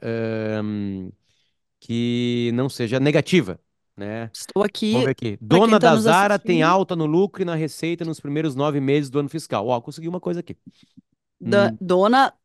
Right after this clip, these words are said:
Speaker 2: Inditex, né? Grupo Inditex. Não dona uma pos-, uma pessoa, uma mulher. Até porque é um senhor. Mas como grupo Inditex, que também tem Mango e outras marcas no seu portfólio. O que aconteceu? Essas são as manchetes. Vou explicar.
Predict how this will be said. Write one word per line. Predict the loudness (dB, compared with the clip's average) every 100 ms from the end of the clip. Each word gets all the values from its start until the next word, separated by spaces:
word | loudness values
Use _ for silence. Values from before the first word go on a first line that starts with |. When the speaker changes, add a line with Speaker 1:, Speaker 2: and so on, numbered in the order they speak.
| _ -4
Speaker 2:
Inditex, | -2 -2 -4 -6 -18 -14
né? | -8 -8 -8
Grupo | -6 -4 -4 -8 _
Inditex. | -6 -6 -10 -10 -6
Não | 0 2
dona | 4 4 2 0
uma | -4 -4
pos-, | -12 -20 _
uma | -6
pessoa, | -4 -6 -4 -6 -6
uma | -6
mulher. | -6 -8 -8 _ _ -10
Até | -10
porque | _ -4
é | -2
um | -2
senhor. | -4 -6 -6 -10 -20 -20 _ _
Mas | -8 -8 -10 -20 _ _ _ _ -20 _
como | -4 0
grupo | 2 2 -2 -8
Inditex, | -8 -4 -6 -6 -12
que | -8
também | 0 2 2
tem | 2 0 0
Mango | 0 2 4 2 0 0 -2 -2 _ _ _ _
e | 0
outras | 0 0 -2 -4
marcas | -2 -4 -4 -10
no | -10
seu | -2 -2 -2 -8 _ _ _ _
portfólio. | 2 2 -2 -2 -2 -2 -8 -20 _ -8
O |
que | 2
aconteceu? | 4 4 2 2 2 2 _ _ -2
Essas | 0 0 2
são | 2
as | 2
manchetes. | 0 0 -4 -4 -6
Vou | -4
explicar. | -4 -6 -10 -8 -10